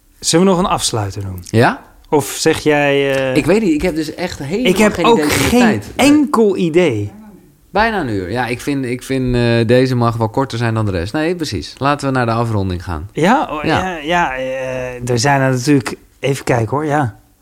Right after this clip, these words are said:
Speaker 2: Het is
Speaker 1: Mag
Speaker 2: zo
Speaker 1: ik er nog
Speaker 2: gek
Speaker 1: t-,
Speaker 2: om die te controleren. Je mag er nog twee doen,
Speaker 1: mag ik er
Speaker 2: zeker.
Speaker 1: nog twee
Speaker 2: Ja,
Speaker 1: doen?
Speaker 2: absoluut.
Speaker 1: Want deze vind ik ook wel leuk, want dan doe ik daar,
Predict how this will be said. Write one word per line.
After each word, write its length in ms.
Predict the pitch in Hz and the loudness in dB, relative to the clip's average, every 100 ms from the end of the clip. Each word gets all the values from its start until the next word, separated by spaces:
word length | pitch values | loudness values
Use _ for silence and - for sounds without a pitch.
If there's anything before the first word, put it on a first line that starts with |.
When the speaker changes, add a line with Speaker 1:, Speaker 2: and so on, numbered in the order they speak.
| _ | _
Speaker 2:
Het 360 | - - 131 147 | -14 -6 -2 -2
is 120 | 127 | 0
Speaker 1:
Mag 120 | 170 | 2
Speaker 2:
zo 80 | 185 | 4
Speaker 1:
ik 60 | 214 | 2
er 60 | |
nog 80 | 165 | 2
Speaker 2:
gek 120 | 190 | 2
Speaker 1:
t-, 60 | 170 | 2
Speaker 2:
om 100 | 147 | 2
die 100 | 139 | 2
te 120 | 131 | 0
controleren. 300 | 117 110 120 135 | 0 2 2 2
Je 40 | |
mag 80 | 139 | 0
er 60 | 113 | 0
nog 100 | 101 | 0
twee 200 | 92 82 | -2 -2
doen, 100 | 82 | 0
Speaker 1:
mag 80 | |
ik 60 | 127 | 0
er 80 | 80 | 0
Speaker 2:
zeker. 80 | 151 | -2
Speaker 1:
nog 60 | 107 | -4
twee 220 | - 170 | -6 -6
Speaker 2:
Ja, 40 | 180 | -4
Speaker 1:
doen? 80 | 160 | -4
Speaker 2:
absoluut. 500 | 202 196 73 62 - - - | -4 -4 -6 -8 -10 -16 -4
Speaker 1:
Want 160 | 147 | 0
deze 260 | 147 180 151 | 4 4 2
vind 180 | 156 143 | -2 -2
ik 60 | |
ook 120 | 160 160 | -2 2
wel 100 | 147 | 4
leuk, 180 | 156 | 4
want 140 | 156 143 143 139 | 0 -4 -6 -6
dan 140 | - | -8
doe 120 | 143 | -8
ik 100 | 143 | -8
daar, 320 | - 143 139 | -8 -6 -6